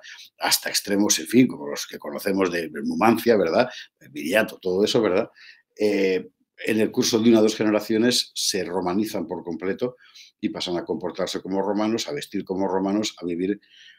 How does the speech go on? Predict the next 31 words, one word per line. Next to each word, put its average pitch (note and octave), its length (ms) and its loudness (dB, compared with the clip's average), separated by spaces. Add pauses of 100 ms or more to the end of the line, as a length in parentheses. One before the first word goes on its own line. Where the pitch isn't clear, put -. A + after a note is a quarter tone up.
(220)
como, E2+ 500 0 (100)
como G2 220 0
romanos G2+ 480 0
y G#2+ 120 4
a F2 100 4
combatir A#2+ 580 2
como D2+ 240 -10
romanos. - 560 -14 (360)
O - 60 -8
pa-, F#2+ 240 -2
para G2 160 2
ser A2+ 160 0
más B2+ 160 2
precisos, - 500 -4
a - 120 -10
combatir F2 440 0
como G#2 220 2
es-, - 240 -2
como F2+ 200 -2
hispanos A#2 520 2 (240)
con A2 320 6
los G#2 240 2
romanos, G2 500 2
como F#2+ 220 -2
el E2 360 -4
famoso F#2+ 360 -2
caso G#2+ 240 2
de G2+ 60 4
la F2+ 160 0
turma G#2 240 2
salvitana, G2+ 640 0